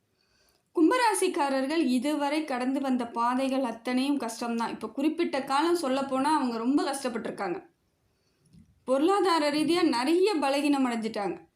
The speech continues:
நிறைய இழப்புகள், பொருளாதார இழப்புன்றது அவங்களுக்கு வந்து தேவையில்லாமல் ஏதோ ஒரு விதத்தில் எப்படியோ, அது எப்படி சொல்றதுன்னே தெரியல அவங்களுக்கு. காரணமே புரியாம நிறைய இடத்துல அவங்க நிறைய பொருட்களை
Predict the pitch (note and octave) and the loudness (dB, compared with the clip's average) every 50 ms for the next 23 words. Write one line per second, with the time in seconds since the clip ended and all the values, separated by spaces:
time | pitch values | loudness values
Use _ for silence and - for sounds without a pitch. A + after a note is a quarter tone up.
0 | _ _ _ _ _ _ _ _ _ _ _ _ _ - A#3 B3+ C#4 D#4 F4+ F#4 | _ _ _ _ _ _ _ _ _ _ _ _ _ -4 -2 0 2 2 4 4
1 | G#4 G4+ D#4+ C#4+ C#4+ C#4+ D4 D4 - C#4 A#3+ A3+ F#3+ - - - A#3 A3+ C4 C#4 | 4 4 4 2 2 0 -2 -2 -2 -4 -4 -4 -6 -8 -6 -6 -4 -2 0 2
2 | D4 D4 C4+ C#4+ C#4 C4+ C4+ B3+ B3+ C4 B3+ C4 C4+ C4+ B3+ C4 B3+ A#3+ F4 F4+ | 2 2 2 0 0 0 0 0 0 0 -2 0 0 0 2 2 0 0 0 0
3 | D#4 D4 C4 B3 A#3 A3+ A#3+ A#3+ C4 D4 D#4 - - B3 B3+ C#4 D4 D4 D4+ D4 | 0 0 0 0 -2 -2 -2 -2 0 0 -2 -2 -2 0 0 0 2 0 0 0
4 | C#4+ C4+ C4+ C4+ C#4+ D4 D#4 D#4 D4+ B3 A#3+ A#3 A#3+ B3 B3+ C#4 D4 D#4 D#4 D4 | 0 0 0 0 2 2 4 4 2 2 0 0 0 0 0 0 0 0 0 0
5 | D4 C#4 C4+ B3 B3+ B3+ B3+ B3+ - D4 C#4+ C4 A#3 B3 A3+ - - - C4+ C4 | 0 0 0 -2 0 -2 -2 -2 -2 -4 -2 -2 -2 -2 -4 -4 -6 -4 -4 -2
6 | B3+ C4 C4+ C#4 C4 - - - - A#3 G#3+ G#3+ G#3+ A3 A3+ A3 - D4 D4+ D#4+ | 0 0 -2 -2 -4 -6 -8 -10 -8 -4 -2 -2 -2 -2 -2 -4 -2 -2 0 0
7 | D#4 D#4+ - A#3+ A#3 B3 C#4+ C#4+ B3+ D4+ D#4 E4+ E4+ E4+ C#4+ C#4+ D4 D#4 D4+ C#4 | 0 -2 -2 -2 -2 -2 -2 0 2 2 2 2 2 0 0 0 2 2 2 2
8 | B3+ A#3+ A3+ G#3+ G3 - - - - _ _ _ _ _ _ _ _ _ _ _ | 0 -2 -4 -4 -6 -8 -10 -14 -20 _ _ _ _ _ _ _ _ _ _ _
9 | _ _ _ _ _ _ - B3+ B3 C4+ D4+ E4 E4+ E4 D#4+ D4+ D#4 F4+ F#4 - | _ _ _ _ _ _ -6 -2 2 2 2 4 4 4 4 4 4 4 4 2
10 | C#4+ D4+ D#4 D#4+ D#4+ D#4+ D#4 D#4 E4 D#4 D4+ D4+ C4+ C#4 C4+ C4 B3+ B3+ B3+ C4+ | 0 2 2 2 2 4 4 4 6 6 4 4 2 0 0 -2 -2 -2 -2 -2
11 | C4 B3+ B3 A#3 A3+ A3+ A3+ A#3+ B3 B3+ A#3+ A#3+ A#3 G#3+ A3+ A3 G#3+ - A3 A3 | -2 -2 -2 -2 -2 -2 0 0 0 -2 -2 -2 -4 -2 -2 -2 -4 -4 -4 -4
12 | A#3 C4 | -2 0